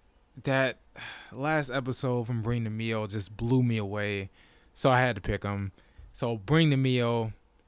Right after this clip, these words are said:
the champs. The champs of my interpretation of the first Bracketeers podcast tournament. There you go. Champs.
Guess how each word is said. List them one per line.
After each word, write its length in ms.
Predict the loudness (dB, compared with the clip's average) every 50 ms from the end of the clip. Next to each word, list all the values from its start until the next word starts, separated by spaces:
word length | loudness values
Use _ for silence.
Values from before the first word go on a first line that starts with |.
| _ _
the 140 | 4 4 6
champs. 680 | 6 4 0 0 -4 -4 -6 -8 -8 -6 -6 -6 -6 -8 _ _ -20 -20 -20 -20 -20 -20 -20 _ -20 -20 -20 -20 -20 -20 -12
The 120 | -12 -8
champs 560 | -4 -2 0 2 2 2 2 2 0 -2 -4 -4 -2
of 520 | 0 0 2 2 2 0 0 -2 -2 -6 -8 -10 _ _ _ _ _ _ _ _ _ _ _ _ _ _ _ -16 -16 -16 _ _ _
my 500 | -4 0 4 6 8 8 8 8 8 8
interpretation 1160 | 6 4 4 0 0 2 4 4 4 4 0 -4 -2 0 0 2 2 0 0 -2 -2 -2 -4 -6 -4
of 560 | -4 -2 -2 0 0 -2 -2 -4 -6 -10 -14 -6 -4
the 140 | -2 -2
first 640 | -2 0 4 6 8 10 8 8 6 4 0 -2 -6 -12 -20 -20 -20 _ _ _ _ _ _ _ _ _ _ -20 -20 -20 -20 -20 -20 -16 -6
Bracketeers 920 | 2 6 6 8 6 6 4 2 2 4 2 4 4 4 2 0 0 2 4
podcast 680 | 6 6 6 6 4 2 0 -2 -2 -2 -2 -4 -6
tournament. 540 | -6 -6 -6 -6 -8 -10 -12 -14 -14 -18 -20 _ -20 -20 -20 -20 -20 -20 -20 -20 -20 -14 0
There 160 | 2 4 4
you 160 | 4 2 0
go. 280 | -2 -4 -4 -6 -4 -2
Champs. 640 | 0 0 2 2 2 0 0 -4 -12 -12 -14 -14 -14